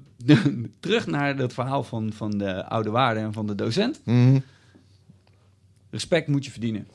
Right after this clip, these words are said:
Speaker 2: Eens.
Speaker 1: Vind ik.
Speaker 2: Ja.
Speaker 1: En, en dat moet je altijd. En als je blijkt dat jij bij een bepaalde sportschool zit en een zwarte band in die sportschool is ook echt een zwarte band. Want je hebt ook, eh, hier, eh, laat eens een scheet en, eh, trap eens een keer mis. Dan heb je zwarte band.
Speaker 2: Ja.
Speaker 1: Die heb je ook.
Speaker 2: Ja, zeker.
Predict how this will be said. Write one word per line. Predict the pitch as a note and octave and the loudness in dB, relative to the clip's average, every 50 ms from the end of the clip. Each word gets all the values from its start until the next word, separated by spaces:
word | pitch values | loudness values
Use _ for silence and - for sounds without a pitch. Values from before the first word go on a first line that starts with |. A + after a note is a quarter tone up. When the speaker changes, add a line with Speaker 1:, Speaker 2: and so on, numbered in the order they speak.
| - - _ - - - - | -20 -14 _ -12 -12 -12 -14
Speaker 2:
Eens. | _ G#2 F2+ E2 - - - - _ _ | _ -10 -10 -10 -10 -14 -18 -20 _ _
Speaker 1:
Vind | _ - C#3+ C3 G#2 | _ -2 -2 -2 -2
ik. | A2 G2 - - - - | -2 -6 -8 -12 -16 -12
Speaker 2:
Ja. | - - F2+ - - | -8 -8 -8 -8 -6
Speaker 1:
En, | - B2+ A#2+ A#2+ A#2+ - | -6 -2 -2 -2 -2 -2
en | - A#2+ A#2 A#2 A#2+ - - - | -2 -2 0 0 0 -2 -6 -8
dat | - A#2 A#2+ A2 | -4 -4 -4 -2
moet | A2 A#2+ B2 A#2+ G#2+ | 0 2 2 2 2
je | - - - | 0 -6 -4
altijd. | - B2 A#2 A2+ G2 A#2 A2+ G#2 G2+ - | 0 0 0 2 2 0 0 0 -2 -6
En | - A2 G#2+ G#2 G2+ G2+ | -8 -6 -6 -6 -6 -6
als | A2 A2 A2 G#2+ - | -6 -6 -6 -6 -6
je | - G2+ G2 G#2 | -6 -6 -6 -6
blijkt | G2+ A2+ A#2 A#2 G#2+ G2+ | -4 -2 -2 -2 -2 -2
dat | G#2+ G#2 G2 | -6 -6 -4
jij | G#2 G#2 G2+ G2 | -4 -4 -2 -2
bij | G2 G#2 G2+ | -4 -4 -4
een | G2 | -4
bepaalde | G2+ G#2 - A2+ G#2 G2 F#2 F#2+ | -6 -6 -4 -6 -6 -6 -8 -10
sportschool | F#2+ - F#3+ F3+ - - - D3 C#3 | -6 -2 -2 -2 -2 -2 -2 -2 0
zit | A#2+ C3+ B2+ B2 - - - - - - - | 0 0 -2 -2 -4 -8 -18 -20 -20 -20 -16
en | _ - A#2 A2 | _ -6 -4 -4
een | G#2 G#2+ | -4 -4
zwarte | A#2 C3 B2+ A#2+ - | -2 -4 -4 -4 -4
band | A2+ B2 C#3 C3 A#2+ A2+ - - | -4 -2 -2 0 -2 -4 -6 -2
in | - C3+ C#3 | 0 2 2
die | C3 A#2 | 2 2
sportschool | - - D3 B2+ - - A2 G#2 G2 | 0 -2 -2 -2 -2 -4 -6 -6 -4
is | - C3+ B2+ A#2 | -2 -2 -2 -2
ook | A#2 A2 | -2 -4
echt | - B2 B2 - | -4 -8 -8 -8
een | A2 | -6
zwarte | G#2+ B2 A2+ - G2+ | -4 -4 -4 -4 -4
band. | G2+ C3 D#3 G3+ G#3 | -2 -2 -2 -2 -2
Want | - G2 G2 | -6 -10 -10
je | A#2 | -10
hebt | F#2+ G2 | -8 -4
ook, | G#2+ B2 A#2+ G2+ - | -2 -2 -4 -4 -8
eh, | - - D3+ D3 - - | -12 -10 -10 -10 -10 -8
hier, | - - B2 D3+ C3+ - B2+ G#2+ - | -6 -2 0 2 2 2 0 -2 -4
eh, | - C3 C3 C3 | -6 -8 -6 -4
laat | C3+ D3 D3+ | -4 -6 -6
eens | - - | -6 -6
een | C3+ | -8
scheet | B2 - - D#3+ D#3 C#3+ - | -8 -6 -4 -4 -4 -4 -4
en, | - B2+ C3 C3+ | -6 -6 -4 -4
eh, | C3 | -6
trap | B2 - C3+ C#3 A#2 | -6 -6 -6 -6 -6
eens | B2 | -6
een | A#2 A2 | -12 -8
keer | - C#3 C3+ B2+ B2 B2 | -4 -4 -2 0 0 0
mis. | B2+ E3+ A#3+ - - - - _ | 0 -2 -2 -4 -6 -10 -16 _
Dan | - - C#3+ D3+ | -8 -6 -4 -4
heb | D3 C#3+ | -4 -6
je | C#3+ A2 | -6 -6
zwarte | B2 C3 A#2+ - | -4 -4 -4 -4
band. | A2 C3+ D#3 G3+ A#3 - | -4 -4 -2 -2 -4 -4
Speaker 2:
Ja. | - A2 A2 G#2+ | 0 2 2 4
Speaker 1:
Die | B2+ B2+ | 4 2
heb | A2 F#2+ | 0 -2
je | F#2+ G2+ | -2 -2
ook. | A#2+ F3 G#3+ - - | -2 -2 -4 -6 -8
Speaker 2:
Ja, | - G#2 F2+ | -6 -6 -4
zeker. | D2+ F#2 F2+ E2+ E2 D#2+ | -2 -2 -2 -2 -2 -6